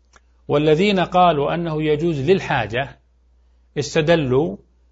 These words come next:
بأن، آه، الذي رخص فيه النبي صلى الله عليه وسلم لعبد الرحمن بن عوف كان سببه الحكة، ومن المعلوم أن الحكة يمكن إذهابها بغير الحرير،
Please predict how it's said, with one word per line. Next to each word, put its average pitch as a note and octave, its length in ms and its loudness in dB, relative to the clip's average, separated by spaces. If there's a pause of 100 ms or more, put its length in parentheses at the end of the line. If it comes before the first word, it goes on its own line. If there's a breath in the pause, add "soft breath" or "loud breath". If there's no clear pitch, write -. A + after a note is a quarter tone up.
(160)
بأن، D#3+ 360 -2
آه، D3 720 -4
الذي C3 640 -4
رخص D3+ 480 -2
فيه C3+ 240 -4
النبي B2+ 320 -4
صلى A#2 160 -8
الله - 120 -12
عليه A#2+ 120 -6
وسلم A2+ 120 -8
لعبد G#2 240 -8
الرحمن C#3 400 -6
بن A#2+ 180 -8
عوف A2 260 -6
كان F3 320 -2
سببه D3 680 -2
الحكة، D3+ 520 -6 (540)
ومن G#3 240 -2
المعلوم D#3 640 0
أن D#3 180 -6
الحكة D#3 540 -6 (720)
يمكن F3 540 0
إذهابها F#3 760 0
بغير A#3+ 340 -2
الحرير، C#3 420 -6